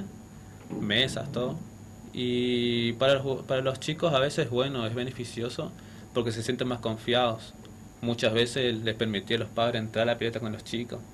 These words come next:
Así los chicos se, se, eh, tomaban confianza. Eh, para ejercicios que nos animaban, por ejemplo,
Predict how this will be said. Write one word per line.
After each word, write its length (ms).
Así 280
los 140
chicos 760
se, 420
se, 200
eh, 360
tomaban 320
confianza. 760
Eh, 520
para 140
ejercicios 320
que 80
nos 120
animaban, 440
por 140
ejemplo, 600